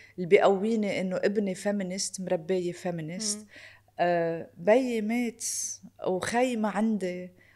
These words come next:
Speaker 1: وما في حدا ذكر بالبيت يجي يقول لي "عملتي وما عملتي وقالوا وكتبوا عنك ولشو
Speaker 2: مم.
Speaker 1: ومدري شو". أسهل شي تدفع المرأة إنها تتخبى،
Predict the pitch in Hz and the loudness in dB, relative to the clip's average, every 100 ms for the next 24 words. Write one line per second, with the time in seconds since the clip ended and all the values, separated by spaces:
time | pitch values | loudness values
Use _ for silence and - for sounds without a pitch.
0 | - 196 262 285 240 247 214 196 220 - | -2 2 2 0 -4 -2 0 2 2 2
1 | 202 180 180 190 202 196 - 180 185 - | -2 0 -4 -2 -2 -2 -6 -6 -6 -4
2 | 208 202 185 180 - - - 170 180 208 | -2 -2 -2 -4 -10 -18 -4 0 2 2
3 | 226 214 208 190 190 185 190 214 202 202 | 0 2 2 2 0 -2 -2 -2 -2 0
4 | 185 180 - 220 226 208 202 220 214 208 | 0 4 6 6 6 0 -2 -2 4 4
5 | 190 190 226 247 240 226 208 196 196 233 | 4 0 0 0 -2 -2 -2 0 -2 -4
6 | 240 254 220 208 214 214 - 254 - - | -6 -4 -2 0 4 2 2 -8 -12 -20
7 | - - - - _ - 285 - 226 214 | -20 -20 -20 -20 _ -2 2 2 2 -2
8 | 196 233 240 262 254 - - 214 - 214 | -2 -4 -4 -4 -8 -12 -10 -8 -4 -4
9 | 190 196 196 208 208 190 180 180 - 180 | -4 -2 0 0 -2 -4 -6 -8 -10 -10
10 | - | -12